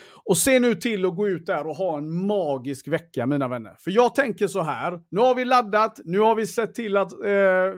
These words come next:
liksom fylla på med sillbatterierna <laughs> efter midsommar. Så nu är det dags, nu är det dags att gå ut och ha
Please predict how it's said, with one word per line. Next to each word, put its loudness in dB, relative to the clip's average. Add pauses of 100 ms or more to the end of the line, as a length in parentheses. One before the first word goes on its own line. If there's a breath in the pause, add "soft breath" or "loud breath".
(160)
liksom -4
fylla -2
på 0
med 0
sillbatterierna -4 (320)
<laughs> -10
efter 2
midsommar. -2 (260 soft breath)
Så -8
nu -4
är -6
det -4
dags, -8
nu -8
är -10
det -8
dags -8
att -4
gå -2
ut -4
och -6
ha 2